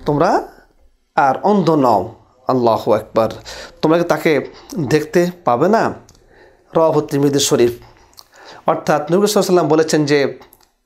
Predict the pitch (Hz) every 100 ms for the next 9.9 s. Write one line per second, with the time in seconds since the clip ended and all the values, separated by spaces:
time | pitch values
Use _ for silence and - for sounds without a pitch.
0 | _ _ _ _ _ - - 147 160 208
1 | 202 180 - 190 156 165 156 214 196 165
2 | - - 180 156 - 190 - 139 170 202
3 | - 139 123 104 - - _ _ _ _
4 | _ _ _ _ - - 208 175 160 160
5 | 156 160 156 156 - 131 131 123 127 156
6 | 156 - 160 156 151 147 139 175 156 131
7 | 107 - - - - 202 180 160 160 147
8 | 139 240 466 - - 123 120 135 117 120
9 | 95 - - - - 175 165 165